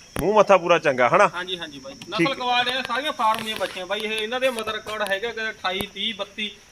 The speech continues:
Speaker 2: ਉਹ ਮਤਲਬ ਕਿ ਤੀਹ ਪਲੱਸ ਵਾਲੀ ਨੂੰ ਬੱਚੀਆਂ ਬੱਚੇ ਆਪਣੇ ਕੋਲ।
Speaker 1: ਠੀਕ ਆ, ਅੱਗੇ ਆ ਗਈ ਪੰਜਵੇਂ ਨੰਬਰ ਤੇ।
Speaker 2: ਹਾਂਜੀ ਵੀਰੇ।
Speaker 1: ਇਹ ਪੰਜਾਂ ਦਾ ਭਾਅ ਇਕੱਠਾ ਆਪਣਾ?
Speaker 2: ਹਾਂਜੀ, ਇਹਨਾਂ ਦਾ ਪੰਜਾਂ ਦਾ ਭਾਅ।
Speaker 1: ਕੀ ਪਰਤੇ ਪੈ ਜਾਣਗੇ ਇਹ?
Speaker 2: ਇਹ ਪੰਜੇ ਬਾਈ ਆਪਾਂ ਦੇਣੇ ਛਪੰਜਾ ਹਜ਼ਾਰ ਰੁਪਏ ਬਾਈ।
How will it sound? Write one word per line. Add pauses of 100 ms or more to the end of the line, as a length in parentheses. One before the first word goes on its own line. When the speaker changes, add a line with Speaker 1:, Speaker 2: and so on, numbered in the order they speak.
Speaker 2:
ਉਹ
ਮਤਲਬ
ਕਿ
ਤੀਹ
ਪਲੱਸ
ਵਾਲੀ
ਨੂੰ
ਬੱਚੀਆਂ
ਬੱਚੇ
ਆਪਣੇ
ਕੋਲ।
Speaker 1:
ਠੀਕ
ਆ,
ਅੱਗੇ
ਆ
ਗਈ
ਪੰਜਵੇਂ
ਨੰਬਰ
ਤੇ।
Speaker 2:
ਹਾਂਜੀ
ਵੀਰੇ। (300)
Speaker 1:
ਇਹ
ਪੰਜਾਂ
ਦਾ
ਭਾਅ
ਇਕੱਠਾ
ਆਪਣਾ?
Speaker 2:
ਹਾਂਜੀ,
ਇਹਨਾਂ
ਦਾ
ਪੰਜਾਂ
ਦਾ
ਭਾਅ। (240)
Speaker 1:
ਕੀ
ਪਰਤੇ
ਪੈ
ਜਾਣਗੇ
ਇਹ?
Speaker 2:
ਇਹ
ਪੰਜੇ
ਬਾਈ
ਆਪਾਂ
ਦੇਣੇ
ਛਪੰਜਾ
ਹਜ਼ਾਰ
ਰੁਪਏ
ਬਾਈ।